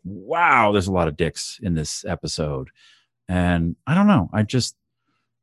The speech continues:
it's, uh, it's refreshing to not just be like, "Oh, here we go. This is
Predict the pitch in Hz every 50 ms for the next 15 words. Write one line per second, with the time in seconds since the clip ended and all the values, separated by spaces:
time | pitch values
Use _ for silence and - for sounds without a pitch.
0 | _ _ - 113 120 - - - - - 131 123 120 120 120 120 117 117 113 110
1 | 98 - _ _ _ _ _ _ _ 135 123 - - 123 - 147 131 120 - -
2 | 85 76 - - 90 87 87 90 87 - 92 87 - - - 90 82 82 78 76
3 | 73 - - _ _ _ _ _ _ _ - _ _ _ _ _ _ _ _ -
4 | 113 107 95 87 80 73 76 90 104 107 110 101 104 101 92 85 80 73 71 -
5 | _ _ _ 92 82 - 95 85 - -